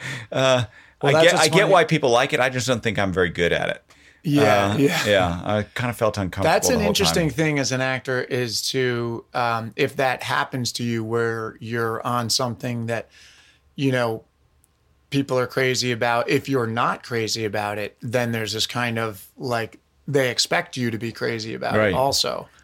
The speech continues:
Speaker 1: Right.
Speaker 2: You know, but there, it, it's a, that is interesting that you said, like, you, it wasn't your cup of tea, and yet it was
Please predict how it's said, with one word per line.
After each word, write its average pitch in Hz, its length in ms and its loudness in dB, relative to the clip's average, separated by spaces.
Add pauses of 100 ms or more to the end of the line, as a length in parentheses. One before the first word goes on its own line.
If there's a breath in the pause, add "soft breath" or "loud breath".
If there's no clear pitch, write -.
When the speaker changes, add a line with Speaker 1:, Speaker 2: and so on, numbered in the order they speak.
Speaker 1:
Right. 98 260 2
Speaker 2:
You 147 60 4
know, 143 240 4
but 131 220 0
there, 139 200 4
it, 139 220 2
it's 143 220 0
a, 143 100 2
that 151 220 0
is 175 200 0
interesting 113 600 -4
that 123 140 -4
you 131 120 -4
said, 123 220 0
like, 113 180 -2
you, 123 160 -4
it 131 160 0
wasn't 131 320 0
your 123 220 -2
cup - 240 -6
of 120 100 -12
tea, 120 420 0
and 120 220 -8
yet 117 320 -4
it 117 160 -8
was 113 400 -6